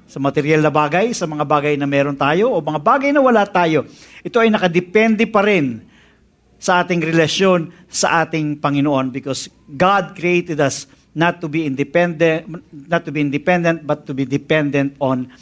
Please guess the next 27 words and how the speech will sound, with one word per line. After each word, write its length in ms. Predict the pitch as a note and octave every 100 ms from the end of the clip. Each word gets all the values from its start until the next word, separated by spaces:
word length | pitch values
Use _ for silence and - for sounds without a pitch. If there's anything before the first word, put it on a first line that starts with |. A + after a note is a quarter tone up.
| - -
Him. 320 | C#3+ C3 A2+ - -
At 80 | F#3
ngayon 240 | G#3+ C4+ C4+
pong 240 | C4 C4
oras 160 | C4 B3
na 80 |
ito, 80 | A#3+ B3
tatalakayin 640 | A#3 A3+ G#3+ G3+ G#3 G#3
po 160 | G3+ G#3
natin 320 | F#3+ F#3+ G3
yung 240 | F#3+ F#3 F#3
ating, 480 | F3+ F3+ F3 E3
uh, 320 | D#3+ D3+ C#3 - _ _ _ _ _ -
third 240 | A#3+ A#3
topic, 480 | - F#3 F3+ G3 G3 -
at 160 | F3 F3+
ito 160 | A3
po 160 | G#3 A3+
yung 160 | A3
napapanood 480 | G#3 G3+ G#3+ G3+ G3+
niyo 320 | F#3 F#3+ F#3
sa 160 | G3 G3+
video 320 | F3 E3+ F3+
kanina, 320 | F3 F3+ F3+
yung 160 | F3+ F3
mga 240 | F3 F3+
ini-interview, 880 | F3 D#3 F3 D#3+ D3+ D#3+ C#3 E3 A3+